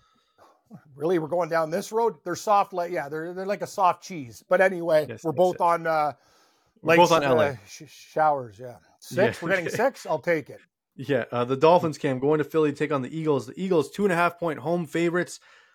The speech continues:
Speaker 2: Uh, Miami, five and one A T S this season. The only one they didn't cover was against the Bills. Cam, the way you beat Tua and the Dolphins is to get them off their timing. You know what gets them off their timing? Pressure.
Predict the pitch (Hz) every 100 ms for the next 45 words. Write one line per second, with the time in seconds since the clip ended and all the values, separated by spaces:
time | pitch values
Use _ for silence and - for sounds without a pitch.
0 | _ 143 139 139 143 180 175 123 - -
1 | 160 208 202 170 147 160 170 - 135 160
2 | - 147 139 147 151 135 143 120 123 139
3 | 143 135 123 131 - 131 127 117 104 117
4 | 113 - 107 139 143 139 - _ _ _
5 | _ _ _ _ - 143 160 160 - _
6 | _ _ _ _ - 113 120 143 160 -
7 | 156 165 - 165 156 151 147 160 160 139
8 | 113 107 107 107 120 131 131 135 143 139
9 | 156 156 120 104 - _ _ _ - 117
10 | 127 135 143 143 147 147 135 151 170 185
11 | 151 _ - 175 175 107 -